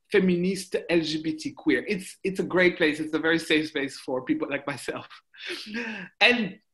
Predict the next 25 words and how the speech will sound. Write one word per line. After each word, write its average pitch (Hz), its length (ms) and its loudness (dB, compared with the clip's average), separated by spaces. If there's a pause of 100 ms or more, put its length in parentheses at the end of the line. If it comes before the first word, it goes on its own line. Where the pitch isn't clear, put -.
you 165 160 8
probably 143 400 4
as 170 80 6
well. 135 260 2
Ces 226 320 4
communautés 254 720 4 (260)
travaillent 202 600 6
ce - 180 -2
lieu 180 360 4
en 170 100 -2
profondeur 196 960 -2
et 165 140 0
orientent 165 600 0 (120)
son - 220 -2
bouillonnement 175 580 0
politico-artistique. - 1200 -6
C'est 151 280 0 (220)
donc 202 280 0
une 170 100 0
circulation 160 680 -4
d'artistes 185 600 -6
racisés 156 680 -2
et 156 140 -2
queer 185 240 -4
qui 160 260 -6